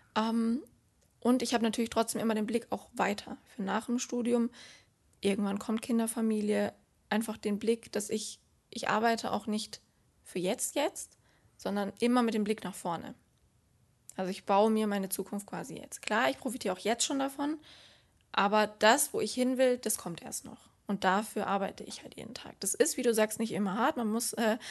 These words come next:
manchmal ein bisschen Disziplin haben und durchziehen. Wir haben ja alle schlechte Tage und es läuft bei allen mal nicht so gut. Dann kommt immer alles auf einmal. Es kommt nie verteilt. Ähm, das hat man einfach, aber das unterscheidet einem, einen am Ende dann auch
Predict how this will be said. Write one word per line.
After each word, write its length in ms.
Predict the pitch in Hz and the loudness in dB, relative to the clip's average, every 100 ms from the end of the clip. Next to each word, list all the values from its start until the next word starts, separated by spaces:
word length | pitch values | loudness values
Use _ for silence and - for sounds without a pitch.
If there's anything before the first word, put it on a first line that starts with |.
| - - - | -12 -4 4
manchmal 380 | 269 302 269 | 4 8 8
ein 60 | 254 | 8
bisschen 200 | 269 269 | 6 4
Disziplin 480 | 359 - 247 285 277 | 2 2 2 2 4
haben 140 | 254 | 2
und 160 | 208 220 | 2 4
durchziehen. 560 | 285 302 - 311 320 220 | 2 0 -2 0 2 2
Wir 80 | |
haben 240 | 214 208 - _ - | 2 0 -4 _ -10
ja 120 | 233 | -6
alle 200 | - 240 | -2 0
schlechte 340 | - 247 254 | 0 0 0
Tage 400 | 233 254 240 233 | 0 2 2 2
und 220 | 208 196 - _ | 0 -2 -10 _
es 160 | - - | -4 2
läuft 200 | 214 214 | 4 6
bei 80 | 202 | 4
allen 180 | 208 | 6
mal 100 | 233 | 4
nicht 160 | 214 220 | 0 0
so 100 | 226 | 0
gut. 240 | 220 233 - - - - - | 0 -2 -6 -14 -14 -16 -2
Dann 140 | 214 | 2
kommt 200 | 220 214 | 4 4
immer 180 | 214 220 | 4 4
alles 200 | 202 226 | 4 4
auf 140 | 247 - | 2 2
einmal. 360 | 226 240 262 302 - | 2 2 0 -4 -10
Es 80 | |
kommt 220 | - 240 - | -6 -2 2
nie 120 | 262 | 4
verteilt. 560 | 262 247 269 294 311 - - - - | 4 8 12 12 10 0 -12 -14 0
Ähm, 400 | 214 220 226 233 - _ - | 4 6 6 2 -2 _ -2
das 320 | 226 247 233 | 6 6 8
hat 140 | 254 | 8
man 120 | 269 262 | 8 8
einfach, 360 | 240 - 262 | 8 6 4
aber 360 | - 220 220 - - - - - - | 4 6 4 2 -8 -20 -20 -20 0
das 160 | 226 226 | 2 4
unterscheidet 500 | 220 226 214 208 202 | 2 4 4 2 2
einem, 280 | - 196 - - | 0 -2 -4 -8
einen 180 | - 202 | -2 0
am 100 | 196 | 0
Ende 200 | 202 190 | 0 -2
dann 180 | - - | -2 -6
auch 280 | - 180 | -6 -8